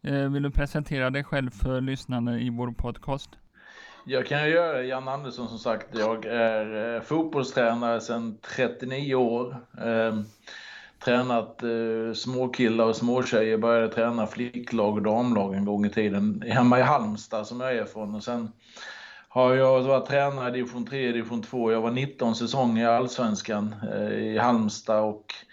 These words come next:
Speaker 2: i Norrköping framförallt. Och sen så är jag sedan tjugohundrasexton är jag förbundskapten för herrlandslaget i fotboll. Eh, sprungen från Halmstad, som sagt. Född och uppvuxen i Halmstad och bodde där i väldigt många år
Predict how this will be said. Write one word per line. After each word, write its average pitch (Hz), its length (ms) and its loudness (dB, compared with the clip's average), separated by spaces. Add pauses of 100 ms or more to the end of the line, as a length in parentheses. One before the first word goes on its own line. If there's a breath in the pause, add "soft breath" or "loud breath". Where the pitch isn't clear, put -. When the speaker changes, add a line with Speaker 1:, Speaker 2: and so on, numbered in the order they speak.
(540 loud breath)
Speaker 2:
i 117 380 2
Norrköping 131 640 4
framförallt. 135 400 0
Och 131 80 -8
sen 135 200 -2
så 123 560 0
är 127 60 2
jag 123 260 0
sedan 120 240 -6
tjugohundrasexton 113 1400 0
är 113 120 0
jag 107 140 0
förbundskapten 104 800 -2
för 95 100 -4
herrlandslaget 101 720 0
i 98 40 -4
fotboll. 95 580 -4 (680 loud breath)
Eh, 123 720 6
sprungen 151 800 2
från 156 240 0
Halmstad, 127 500 -2
som 113 120 -12
sagt. 117 320 -6
Född 127 280 -2
och 127 120 0
uppvuxen 113 400 -6
i 113 40 0
Halmstad 113 460 0
och 107 60 -4
bodde 110 300 -4
där 110 160 2
i - 20 0
väldigt 107 240 -2
många 107 220 0
år 104 300 -2